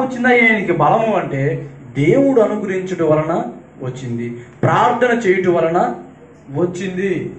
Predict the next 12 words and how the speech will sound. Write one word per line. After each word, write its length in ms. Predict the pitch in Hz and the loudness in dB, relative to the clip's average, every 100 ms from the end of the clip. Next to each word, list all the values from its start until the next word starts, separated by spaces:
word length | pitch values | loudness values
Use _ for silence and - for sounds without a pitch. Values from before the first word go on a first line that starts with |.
| - - - - | -20 -20 -20 -8
కాబట్టి 440 | 160 208 254 - - - 160 | -2 2 2 0 -4 -4 -2
అటువంటి 460 | 180 196 185 175 151 - | 0 2 2 2 -2 0
ప్రార్థన 520 | 147 196 220 220 208 156 139 139 - - - 139 | 2 2 2 0 0 -2 -4 -8 -12 -18 -10 -6
మనం 200 | 156 208 208 | -2 0 0
కూడా 140 | 208 - - | -2 -6 -6
చేయాలండి. 580 | 143 143 135 123 120 117 117 - - - - - - - - - - - - - - - - 139 | -4 -2 -2 -4 -4 -6 -10 -16 -20 -20 -20 -20 -20 -20 -20 -20 -20 -20 -20 -20 -20 -20 -10 0
దానియేలుకి 520 | 160 247 269 262 - 220 | 2 4 4 4 4 2
ఒక 80 | - | 2
సమస్య 320 | 240 233 226 214 | 0 0 0 2
ఎదురైంది. 360 | 208 185 139 - - 151 | 2 2 -2 -6 -12 -6
ఏంటో 160 | 196 214 180 | -2 0 2
తెలుసా? 240 | 180 175 | 0 0